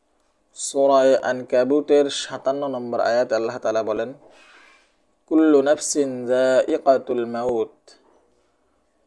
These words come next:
অর্থাৎ প্রত্যেকটা প্রাণীকেই মৃত্যুর স্বাদ গ্রহণ করতে হবে। এই পৃথিবীতে যে বা যাহারা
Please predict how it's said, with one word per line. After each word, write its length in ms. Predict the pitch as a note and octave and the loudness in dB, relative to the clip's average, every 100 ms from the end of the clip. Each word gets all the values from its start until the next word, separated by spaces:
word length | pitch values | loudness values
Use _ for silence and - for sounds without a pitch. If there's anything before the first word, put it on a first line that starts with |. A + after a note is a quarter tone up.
| _ - | _ -6
অর্থাৎ 420 | B2+ - D#3 E3+ - _ _ _ - | -6 0 0 0 -4 _ _ _ -6
প্রত্যেকটা 680 | - - - F3 - D#3+ | -6 -6 -6 -6 0 2
প্রাণীকেই 680 | C#3 C#3 C3+ B2+ A#2 - B2+ F#3+ - _ _ _ _ _ - | 2 2 0 -2 -8 -4 -4 -4 -12 _ _ _ _ _ -20
মৃত্যুর 640 | C3 B2+ D3+ _ D#3+ C3+ | -12 -10 -10 _ 2 2
স্বাদ 420 | A#2 - C#3 C#3 | 0 -6 -2 -2
গ্রহণ 320 | B2+ B2 B2 - | -2 -4 -4 -2
করতে 280 | B2+ - | -4 -4
হবে। 280 | A2+ A2 A2 - _ _ _ _ _ _ _ _ _ _ _ _ _ _ _ - | -10 -10 -10 -14 _ _ _ _ _ _ _ _ _ _ _ _ _ _ _ -10
এই 80 | |
পৃথিবীতে 760 | C#3 F3 E3+ F#3 F#3+ - C3 C#3+ G#3 - _ _ _ _ _ _ _ _ _ _ _ _ - - | -4 -2 0 2 2 4 2 2 -4 -18 _ _ _ _ _ _ _ _ _ _ _ _ -20 -18
যে 240 | A#2+ C#3+ | 2 4
বা 140 | D3 D3 | 6 4
যাহারা 560 | C3 C3+ C#3 A#2+ C3 | 2 -2 -2 -4 -6